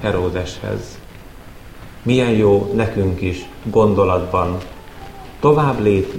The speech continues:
lépni ezen az úton. És el is érkeztünk Isten igéjének utolsó,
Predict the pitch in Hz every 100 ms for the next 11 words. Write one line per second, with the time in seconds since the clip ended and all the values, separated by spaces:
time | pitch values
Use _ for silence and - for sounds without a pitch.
0 | - 98 92 - 90 87 87 - - -
1 | - - - - 110 117 101 90 87 80
2 | 80 95 85 85 85 - - - - -
3 | - - - - - - - 135 120 -
4 | 120 123 104 113 107 101 - - - -
5 | - - - - - - - 101 117 107
6 | 110 101 98 87 - 143 131 117 - 113
7 | 101 95